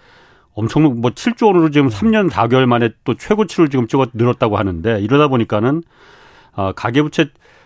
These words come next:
Speaker 1: 백삼 퍼센트인 걸 한 팔십 퍼센트까지 천천히 좀 줄여야 된다라고
Speaker 2: 예.
Speaker 1: 그 얘기는 했거든요.
Speaker 2: 예.
Speaker 1: 근데 지금 최 교수님 말은 말만 하지 한국은행이 하는 게 뭐 있냐 지금
Speaker 2: 예.
Speaker 1: 이 얘기를 하시는 거죠. 뭘 해야 됩니까, 그러면은?
Speaker 2: 자, 우리가 지금 칠십 년을 얘기를 했어요. 이창용 총재가요.
Speaker 1: 음, 음.
Speaker 2: 칠십 년이면 천구백오십,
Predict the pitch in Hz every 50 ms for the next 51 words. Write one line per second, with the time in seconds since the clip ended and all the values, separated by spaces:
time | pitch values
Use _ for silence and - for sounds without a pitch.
0 | _ _ _ - 104 - - 151 151 143 - 131 143 139 - - 123 110 104 117
1 | 117 101 - 135 131 - - 208 - 220 - - 196 180 175 170 - - - 135
2 | 135 123 - - 170 165 - 160 143 151 147 135 120 - - - 104 120 143 147
3 | 139 151 139 123 107 101 95 92 95 98 92 87 85 90 98 117 135 151 - -
4 | 135 135 131 135 143 151 - 143 120 95 92 95 104 98 87 92 - - - -
5 | - - _ - 143 156 151 160 156 147 - - 196 196 165 - 180 180 160 147
6 | 139 156 175 190 190 - _ _ _ _ _ _ _ _ - - 113 120 135 165
7 | 180 185 180 165 151 131 123 143 160 156 127 95 82 80 - _ _ _ _ -
8 | - 220 226 214 202 196 196 185 170 - - 214 220 214 202 190 127 113 123 127
9 | 127 135 135 127 110 104 104 107 107 90 85 90 - - 110 110 127 147 165 151
10 | 147 143 131 120 - 117 104 92 92 98 113 131 104 80 82 90 113 143 196 202
11 | 165 170 135 131 110 98 87 - 92 87 85 82 85 107 131 - 143 131 139 -
12 | - 180 196 226 226 214 185 180 160 135 - 185 170 - - - 311 240 - 302
13 | 330 311 277 254 226 185 160 135 139 135 123 - - 139 135 131 - 160 151 151
14 | 139 - 139 123 104 113 98 92 82 87 82 78 76 69 - 233 233 - 247 233
15 | 220 214 196 190 185 196 185 160 147 - 262 269 269 262 226 143 120 147 - 226